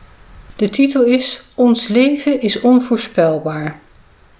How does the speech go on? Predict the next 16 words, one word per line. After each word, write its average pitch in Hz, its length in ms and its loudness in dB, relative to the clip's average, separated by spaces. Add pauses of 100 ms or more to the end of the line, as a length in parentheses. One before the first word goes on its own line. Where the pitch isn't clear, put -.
(680)
Het 220 160 0
is 277 180 2
de 262 120 2
realiteit 240 760 2
van 214 200 -4
ons 214 200 -2
bestaan 190 600 -2
dat 185 220 -2
we 165 120 0
nooit 202 480 2
volledige 208 580 0
greep 196 400 0
hebben 202 280 0
op 208 180 -2
ons 220 240 0
leven. 156 540 -2